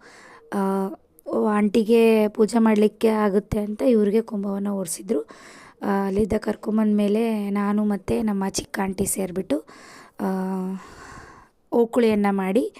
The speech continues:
ಅವರನ್ನು, ಆ, ಮನೆ ಹತ್ರ ಕರ್ಕೊಂಡ್ವಿ. ಆ, ಅವತ್ತಿನ ಬೆಳಗಿನ ಜಾವದ ವಾತಾವರಣ, ನಾವೆಲ್ಲರೂ ಸೇರ್ತಕ್ಕಂಥ ಒಂದು ಖುಷಿ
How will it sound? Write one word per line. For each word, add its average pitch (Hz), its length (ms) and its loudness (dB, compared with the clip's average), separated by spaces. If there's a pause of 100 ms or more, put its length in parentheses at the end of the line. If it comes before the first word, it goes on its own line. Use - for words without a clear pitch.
(480)
ಅವರನ್ನು, 202 640 0 (220)
ಆ, 196 240 -6
ಮನೆ 190 260 -2
ಹತ್ರ 190 300 -6
ಕರ್ಕೊಂಡ್ವಿ. 190 800 -6 (920)
ಆ, 220 40 -2 (1500)
ಅವತ್ತಿನ 226 480 -2 (320)
ಬೆಳಗಿನ 208 540 2 (120)
ಜಾವದ 202 460 2
ವಾತಾವರಣ, 190 680 -2 (760)
ನಾವೆಲ್ಲರೂ 208 640 2
ಸೇರ್ತಕ್ಕಂಥ 202 800 -4
ಒಂದು 196 280 -2
ಖುಷಿ 190 600 -6